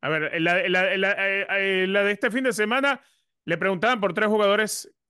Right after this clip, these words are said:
que están lesionados, pero es que hay una de hace dos semanas atrás, donde uno de estos, no sé, el,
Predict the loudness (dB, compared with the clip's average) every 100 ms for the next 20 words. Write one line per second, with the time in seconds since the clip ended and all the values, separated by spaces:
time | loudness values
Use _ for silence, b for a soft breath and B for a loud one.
0 | _ -6 -4 -2 0 0 0 -2 0 0
1 | -2 -2 -4 -2 0 2 2 2 0 -2
2 | -4 -10 _ _ _ _ -10 -4 -2 -4
3 | -4 -4 -4 -4 -4 -2 -2 -4 -4 0
4 | 0 -2 -8 -16 -12 -10 -8 -6 -4 -4
5 | -4 -6 -6 -6 -4 -4 -6